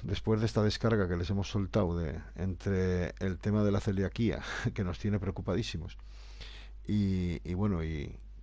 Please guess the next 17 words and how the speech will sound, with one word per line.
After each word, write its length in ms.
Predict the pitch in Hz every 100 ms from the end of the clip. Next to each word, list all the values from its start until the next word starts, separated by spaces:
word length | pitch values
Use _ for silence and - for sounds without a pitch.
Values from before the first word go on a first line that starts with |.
| -
y 200 | 82 80 65 - - - -
el 140 | 98
porqué 540 | - 90 - 113 92 -
de 120 | - 90
estas 240 | - -
cosas 240 | 95 87
que 60 | -
estamos 260 | - 90 90
haciendo 220 | 90 95
y 120 | 120
cómo 300 | 113 127 113
las 200 | 92 82
hacemos, 420 | 95 - 92 101 - -
<laughs> 100 | - -
que 80 | -
las 140 | -
hacemos 320 | 101 92 90